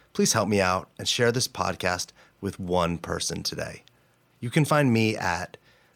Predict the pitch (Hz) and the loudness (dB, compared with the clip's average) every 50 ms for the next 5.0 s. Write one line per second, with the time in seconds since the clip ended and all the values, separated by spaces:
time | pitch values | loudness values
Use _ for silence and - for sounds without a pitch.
0 | _ - 92 113 110 117 113 107 - 101 101 101 101 98 95 95 87 - - 92 | _ -6 0 4 4 4 4 2 0 2 2 4 4 4 4 2 2 0 0 0
1 | 87 95 90 87 87 - - 87 80 78 78 80 78 78 _ _ _ _ _ _ | 2 2 2 0 0 -2 -4 -2 -2 -2 -2 -4 -8 -12 _ _ _ _ _ _
2 | - - 104 107 101 98 92 90 - - _ - _ - 117 117 113 - - - | -4 0 0 2 4 4 2 2 0 -4 _ -18 _ -2 0 0 0 0 0 2
3 | 131 113 104 98 92 - - 104 95 95 - 90 85 85 82 82 85 - - - | 2 4 4 4 4 2 0 0 0 0 -2 -2 -2 -2 -2 -4 -6 -8 -10 -8
4 | - - - _ - 95 87 85 80 82 80 - - - - - - - - | -8 -8 -10 _ -4 -4 -2 0 -2 -2 -2 -4 -6 -6 -6 -8 -8 -8 -10